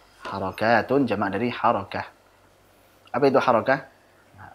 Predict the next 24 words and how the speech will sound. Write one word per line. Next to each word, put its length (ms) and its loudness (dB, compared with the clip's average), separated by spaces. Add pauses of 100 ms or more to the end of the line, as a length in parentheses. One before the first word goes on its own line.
(120)
gerakan. 520 -2 (840)
Jadi 360 0 (400)
harokat 600 0
itu 200 -4
adalah 360 0 (320)
tanda 320 0
hidup. 360 -4 (920)
Ya, 320 -16
sesuatu 320 2
yang 160 4
bergerak 320 6
kan 80 0
biasanya 320 0
hidup. 240 -4 (480)
Maka 480 2
apa 240 2
sih 80 -4
tanda 320 4
huruf 240 0
itu 160 -2
hidup? 320 0
Yaitu 240 -2
ada 160 0
harokatnya. 560 -2